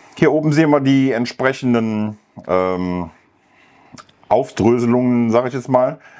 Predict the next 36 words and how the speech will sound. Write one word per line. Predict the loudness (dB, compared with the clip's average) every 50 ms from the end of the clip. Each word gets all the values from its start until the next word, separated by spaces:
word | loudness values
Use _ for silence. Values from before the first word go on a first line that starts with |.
| -20 -20 -20 -18 _
Und | 0 0 2 2 0 -2 -4 -6 -10 -12 -8 -4
tatsächlich | -2 -2 -2 0 0 -2 -2 -2 -4 -4 -4 -4 -4 -6 -10 -14 -6 -4
hatte | -4 -4 -4 -4
ich | -6
ein | -4 -4
bisschen | -4 -4 -4 -4 -4 -6
zu | -6 -6 -4 -2
wenig | -2 0 -2 -4 -6 -10 -6
P | -2 -2 -2
S | -2 -2 0
U, | 0 0 2 0 -2
ich | -2 -4
hatte | -6 -6 -6 -8
etwas, | -10 -12 -12 -14 -12 -12 -12 -12 -12 -12 -14 -16 -20 -20 -20 -20 -20 -20 -6 0
ja, | 2 2 2 2
die, | 0 -2 -2 -2 0
der | 0 0 -2
K | 0 0 -2 0
H | 0 0 0 -2
hat | -4 -8 -10
gestimmt, | -10 -6 -2 -2 -2 -2 -4 -6 -10 -16 -18 -20 _ _ _ -4
et | -2 -2
cetera | 0 -2 0 0 -2 -2
pp. | -2 -4 -4 -2 -2 -2 -2 -2
Ihr | -4 -6
seht | -4 -4 -4 -4 -4 -4
das | -6 -6
jetzt | -8 -10 -10
hier, | -6 -4 -2 -2 -2
ich | -2 -4 -6
blende | -6 -6 -6 -8
es | -10 -8
neb-, | -6 -6 -6 -6 -6
nebenbei | -6 -4 -4 -2 -2 -2 -2 -2 -2 -2
mit | -4 -8 -4
ein. | -2 -2 0 -2 -4 -8